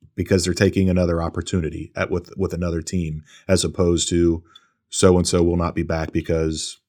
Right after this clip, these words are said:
we're not bringing them back. And it, it, it is, it's, it's a bad, I agree with Paul Alexander too. It, it's just a, it's a bad look,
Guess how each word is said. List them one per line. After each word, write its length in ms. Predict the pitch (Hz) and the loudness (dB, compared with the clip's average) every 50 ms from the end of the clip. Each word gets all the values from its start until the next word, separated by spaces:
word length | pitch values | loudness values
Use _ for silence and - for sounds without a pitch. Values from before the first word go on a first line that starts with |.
| _ _ _ _ _ _ _ - | _ _ _ _ _ _ _ -2
we're 140 | 104 95 95 | 0 2 4
not 180 | 92 92 80 | 2 2 2
bringing 360 | 87 104 104 92 90 87 82 | 4 4 4 4 2 0 -2
them 160 | 80 78 78 76 | -2 -4 -4 -4
back. 420 | 78 76 - - - _ - _ _ _ _ _ _ _ _ _ _ _ | -4 -6 -6 -10 -20 _ -20 _ _ _ _ _ _ _ _ _ _ _
And 160 | - 92 92 95 | 2 4 6 6
it, 140 | 95 - - | 6 6 6
it, 140 | 110 110 - | 6 8 8
it 140 | 120 113 110 | 8 8 10
is, 220 | 110 101 90 90 | 8 8 8 6
it's, 180 | 104 107 104 - | 4 2 2 2
it's 240 | - 120 113 - - | 0 0 0 0 2
a 140 | 110 104 | 4 4
bad, 220 | 101 95 98 98 98 | 6 6 6 6 6
I 120 | 104 117 | 6 6
agree 220 | 123 113 107 107 98 | 6 8 6 6 6
with 180 | 87 85 - | 4 2 2
Paul 180 | - 95 87 90 | 4 4 6 6
Alexander 460 | 87 87 85 82 80 90 90 82 80 | 6 4 4 2 2 2 4 4 2
too. 300 | 78 - 90 87 82 87 | 2 2 4 4 6 6
It, 160 | 92 87 85 | 6 6 6
it's 340 | 98 104 101 110 113 107 - | 6 6 8 8 6 6 6
just 240 | - 117 107 - - | 4 4 4 6 6
a, 220 | 101 92 87 85 - - - - - _ - | 6 6 4 4 -2 -10 -20 -20 -20 _ 2
it's 240 | - 139 156 151 - | 4 4 4 4 4
a 140 | 107 101 95 | 2 4 4
bad 440 | 87 90 92 95 92 92 87 78 | 4 4 6 6 6 6 4 2
look, 540 | 85 85 90 92 90 87 87 - - - - | 2 4 6 6 6 6 2 -2 -10 -18 -18